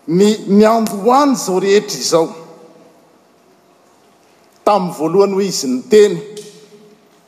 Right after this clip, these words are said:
ary ny teny tao amin'Andriamanitra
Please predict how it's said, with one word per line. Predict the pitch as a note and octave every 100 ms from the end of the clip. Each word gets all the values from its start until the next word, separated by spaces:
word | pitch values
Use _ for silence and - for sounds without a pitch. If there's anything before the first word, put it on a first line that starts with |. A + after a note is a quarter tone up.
| _ _
ary | C#3 D#3 D#3+
ny | D3+ -
teny | A#3+ A3 F#3
tao | G3+ F3+
amin'Andriamanitra | F3 F3 E3+ E3+ E3+ G3+ G3+ - - -